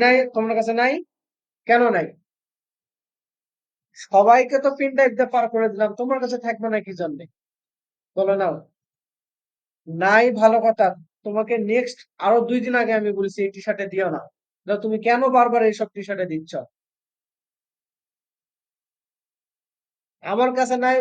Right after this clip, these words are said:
ওর কাছে আছে, ওর কাছ থেকে পিন ড্রাইভ তুমি পার করতে পারো, তাহলে হিসাব করো ডিজাইনের প্রতি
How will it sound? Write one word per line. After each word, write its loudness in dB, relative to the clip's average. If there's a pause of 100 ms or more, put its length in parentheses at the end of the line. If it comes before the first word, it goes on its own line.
(100)
ওর 2
কাছে 0
আছে, 2
ওর 2
কাছ -4
থেকে -6
পিন -8
ড্রাইভ 0 (320)
তুমি -6
পার 2
করতে -6
পারো, 2
তাহলে -4
হিসাব -2 (100)
করো 2 (560)
ডিজাইনের 0
প্রতি -6